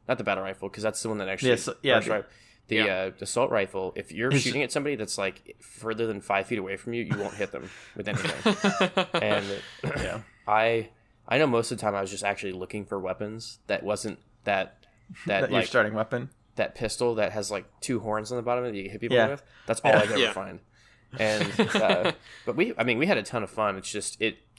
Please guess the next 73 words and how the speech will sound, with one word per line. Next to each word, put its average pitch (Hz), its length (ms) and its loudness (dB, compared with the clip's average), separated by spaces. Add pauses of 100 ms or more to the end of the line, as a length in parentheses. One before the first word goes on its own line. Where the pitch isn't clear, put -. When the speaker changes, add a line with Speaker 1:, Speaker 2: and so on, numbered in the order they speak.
(200)
Speaker 1:
it 107 220 -2
does 110 220 2
show - 200 -2
you 98 200 -2
how 98 180 -6
much, - 420 -6
like, 95 280 -6
F 95 160 -6
P 95 160 -6
S 95 140 -6
has 92 120 -10
changed. 98 480 -8 (500)
Speaker 2:
Yeah. 107 240 0
Speaker 1:
'Cause 120 200 -2
Speaker 3:
Yeah. 120 60 4
Speaker 1:
I - 20 6
remember 160 300 2
playing, - 200 2
Speaker 3:
Well, 151 60 6
that 185 80 6
Speaker 1:
like, 320 100 2
Speaker 3:
was, 285 80 2
Speaker 1:
the 262 60 6
Speaker 3:
like, 240 80 6
Speaker 1:
first 117 100 0
one. 214 60 2
Speaker 3:
two 202 60 4
thousand 156 200 2
eight, 156 160 0
two 151 140 2
thousand 143 280 -2
nine. 110 300 -4 (840)
Speaker 1:
Yeah. 117 200 4
Speaker 2:
Hmm? 160 140 -2 (1120)
Speaker 1:
Yeah. 101 300 0 (140)
I 117 80 4
remember 165 240 4
playing 143 180 6
Speaker 3:
Halo 202 100 8
Speaker 1:
the 120 60 2
first 139 140 4
Speaker 3:
three 120 80 0
Speaker 1:
one - 20 -
Speaker 3:
came 147 60 4
Speaker 1:
that 151 60 2
Speaker 3:
out. 139 60 4
Speaker 1:
came 107 120 2
out, 113 320 2
and 98 100 -4
it 107 80 -2
was, - 300 -4 (200)
I, 101 80 -8 (300)
I 104 120 4
loved 104 280 -2
that - 160 -6
game. 90 300 -12
Like, 101 100 -6
it 104 80 -4
was 104 160 -6
awesome. 104 300 0
Speaker 3:
Yeah. 101 80 0
Speaker 1:
Like, 87 160 -12
that 104 240 2
was 101 320 -4
the 101 80 -10
coolest 98 280 -6
F 95 140 -6
P 98 80 -6
S 92 160 -8
to - 60 -12
play. 95 420 -4
But - 80 0
Speaker 2:
Well, - 400 2